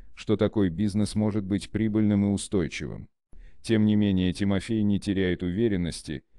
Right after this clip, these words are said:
веря, что сможет преодолеть все сложности на пути к успеху. Тем временем Миша с большим воодушевлением рассказывает о своих амбициозных планах на ближайшие десять лет,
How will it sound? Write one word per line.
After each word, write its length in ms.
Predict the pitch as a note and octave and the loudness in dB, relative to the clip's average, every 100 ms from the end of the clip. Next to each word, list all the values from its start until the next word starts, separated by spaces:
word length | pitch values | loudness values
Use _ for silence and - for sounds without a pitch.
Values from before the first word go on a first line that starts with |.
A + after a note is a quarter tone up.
| - - | -20 -14
веря, 440 | D#2 A2 C3 B2 - _ _ | -4 0 2 2 -2 _ _
что 240 | - A2+ | -4 -2
сможет 400 | - A#2+ A#2 A2+ | 0 0 -2 -4
преодолеть 520 | - A2+ G#2 A2 A2 G#2 | 0 0 2 2 2 0
все 220 | - G#2 | -4 -4
сложности 640 | - A2+ G2 G#2+ G2+ A2 | 0 -2 0 -2 -2 0
на 120 | G#2 | 0
пути 300 | F#2 F#2 G#2+ | 0 -4 -4
к 80 | - | -4
успеху. 580 | G#2 - F#2 C2 A1 - _ _ - - - | -4 -4 -6 -6 -10 -18 _ _ -20 -20 -6
Тем 260 | - A#2 G#2+ | 0 2 2
временем 420 | B2+ A#2+ A2+ G#2+ | 2 2 2 2
Миша 380 | G#2 G#2 - F2 | 2 0 -2 -2
с 80 | |
большим 440 | F#2 G2 - G#2 F2+ | 0 -2 0 -2 0
воодушевлением 1000 | F#2+ F#2 F2+ G2+ G#2 B2+ G#2 E2 B1 - - - | 0 0 -4 -2 2 2 2 -2 -6 -12 -18 -8
рассказывает 720 | F#2 A2+ - E3 D3+ D#3 D3 | 0 0 2 0 2 0 0
о 80 | C3+ | 0
своих 360 | B2 B2+ A#2+ A#2+ | 0 2 2 2
амбициозных 760 | A2 G#2 - A2 F#2 E2+ - | 0 -2 -2 0 0 -4 -10
планах 460 | - B2+ C3 - - - - - | -2 0 0 -4 -10 -20 -14 -2
на 140 | G#2 | 2
ближайшие 640 | A2+ A2+ C3 A#2+ - A#2+ | 4 4 4 2 2 2
десять 400 | G#2+ A2+ G#2 F2+ | 2 0 0 -2
лет, 280 | G#2+ C3 B2+ | 2 2 0